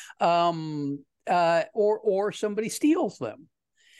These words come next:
And so from the very beginning of deciding, "Hey, we're gonna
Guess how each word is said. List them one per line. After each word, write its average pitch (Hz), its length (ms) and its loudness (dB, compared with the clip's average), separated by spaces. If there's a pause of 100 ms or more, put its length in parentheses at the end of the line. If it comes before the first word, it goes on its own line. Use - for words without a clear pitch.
(180)
And 190 140 2
so 208 140 4
from 196 180 0
the 175 80 2
very 208 300 4
beginning 190 520 0
of 147 80 0
deciding, 175 640 0
"Hey, 190 460 0
we're 165 220 -4
gonna 180 400 4